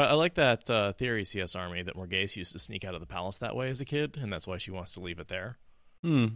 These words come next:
Speaker 2: But Matt
Speaker 1: Clever
Speaker 2: recalls
Speaker 1: headcanon.
Speaker 2: he brought home three things from the trip.
Speaker 1: Mm-hmm.
Speaker 2: An odd rock with the skull of a good-sized fish somehow pressed into it.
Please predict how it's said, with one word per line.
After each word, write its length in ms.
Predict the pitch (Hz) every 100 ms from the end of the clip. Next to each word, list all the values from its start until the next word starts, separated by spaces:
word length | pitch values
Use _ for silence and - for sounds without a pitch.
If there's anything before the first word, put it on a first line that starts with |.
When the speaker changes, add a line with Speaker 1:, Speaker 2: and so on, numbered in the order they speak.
| 117 _ _ _ _ _ -
Speaker 2:
But 240 | 113 -
Matt 180 | 104 110
Speaker 1:
Clever 320 | 104 151 110 98
Speaker 2:
recalls 80 |
Speaker 1:
headcanon. 400 | 95 95 92 92 101 - - - - -
Speaker 2:
he 80 | 104
brought 260 | 104 95
home 360 | 104 98 95 92
three 300 | - 107 98
things 400 | - 80 65 82
from 180 | - 76
the 60 |
trip. 320 | - 92 69 - _ -
Speaker 1:
Mm-hmm. 320 | 120 104 90 101 _ - _ _ -
Speaker 2:
An 120 | 95
odd 180 | 117 107
rock 460 | 117 85 76 - - _ _ _ _ -
with 160 | 92
the 80 | 101
skull 320 | - 107 104
of 80 | 98
a 60 | 98
good-sized 480 | 101 - 104 95
fish 340 | - 120 76 -
somehow 320 | 90 87 87
pressed 420 | - 101 92 -
into 300 | 101 92 -
it. 140 | -